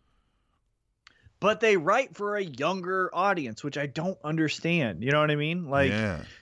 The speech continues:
Speaker 1: so if your
Speaker 2: Well,
Speaker 1: audience
Speaker 2: 'cause they're
Speaker 1: is
Speaker 2: trying
Speaker 1: older,
Speaker 2: to get the younger audience, and it's not working.
Speaker 1: I, I've ta-, you know, we've talked about this before, but the younger crowd will go to the cool things. You don't,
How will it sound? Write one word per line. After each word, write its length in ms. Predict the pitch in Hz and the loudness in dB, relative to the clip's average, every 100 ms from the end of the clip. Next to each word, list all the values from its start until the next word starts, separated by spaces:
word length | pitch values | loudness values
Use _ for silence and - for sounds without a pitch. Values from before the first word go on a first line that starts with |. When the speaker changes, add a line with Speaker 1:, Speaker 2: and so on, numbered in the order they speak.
| _ - | _ -4
Speaker 1:
so 220 | - 208 | 4 4
if 100 | 180 | 4
your 220 | 196 190 | 0 -2
Speaker 2:
Well, 100 | 190 233 | 0 0
Speaker 1:
audience 200 | 294 - | 0 0
Speaker 2:
'cause 100 | 113 | 0
they're 80 | 117 | 2
Speaker 1:
is 40 | |
Speaker 2:
trying 380 | - 226 147 127 | 2 2 4 4
Speaker 1:
older, 220 | - 104 98 | 4 2 -4
Speaker 2:
to 160 | - 117 | -8 -8
get 400 | 92 151 117 67 | -4 -2 -2 -6
the 100 | 90 | -10
younger 320 | 104 92 82 78 | -8 -8 -8 -10
audience, 340 | 73 76 82 | -10 -12 -12
and 100 | 90 | -12
it's 100 | - | -10
not 140 | 92 | -8
working. 320 | 90 92 - - _ _ _ _ _ _ _ _ _ _ _ _ - - - | -8 -8 -12 -18 _ _ _ _ _ _ _ _ _ _ _ _ -20 -16 -2
Speaker 1:
I, 160 | 262 - - | -2 -2 -8
I've 200 | 214 202 | -10 -10
ta-, 200 | 202 240 190 | -14 -14 -6
you 140 | 214 | 0
know, 100 | 190 | 2
we've 260 | 180 311 - | 2 0 0
talked 300 | 226 196 180 | 2 2 2
about 260 | 165 165 | 0 0
this 240 | 170 170 - | 0 -4 -4
before, 540 | 165 - 123 107 101 - | -8 -8 -4 -4 -6 -6
but 300 | 160 160 - _ - - _ _ _ _ _ _ _ _ _ _ 165 | 0 0 0 _ -20 -20 _ _ _ _ _ _ _ _ _ _ -2
the 140 | 185 | 0
younger 520 | 170 196 294 339 330 226 | 4 4 4 2 -2 -4
crowd 440 | - 262 262 190 | -2 0 0 -2
will 100 | 160 | -6
go 300 | 143 208 240 | 0 2 2
to 140 | 220 | 0
the 80 | 165 | -8
cool 420 | - - 226 196 | -8 -4 2 2
things. 460 | 160 202 202 135 110 | 2 0 0 -2 -6
You 100 | 160 | -6
don't, 440 | 135 220 294 277 | 2 4 4 0